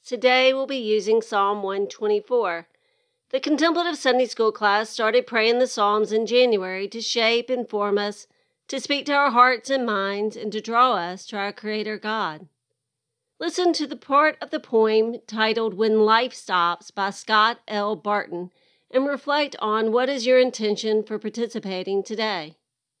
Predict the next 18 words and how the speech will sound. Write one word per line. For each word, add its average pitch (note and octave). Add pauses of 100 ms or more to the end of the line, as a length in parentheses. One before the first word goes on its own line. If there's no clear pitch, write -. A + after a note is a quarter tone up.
(640)
At A#3+
first, D#4+
we B3
thought A#3
what A3+
mattered A3+
is G#3
that A#3
we A3+
ourselves A3
were G#3+
healthy F#3 (320)
and A3
would A#3+
surely C#4+
survive A#3
any G#3+
exposure. G#3+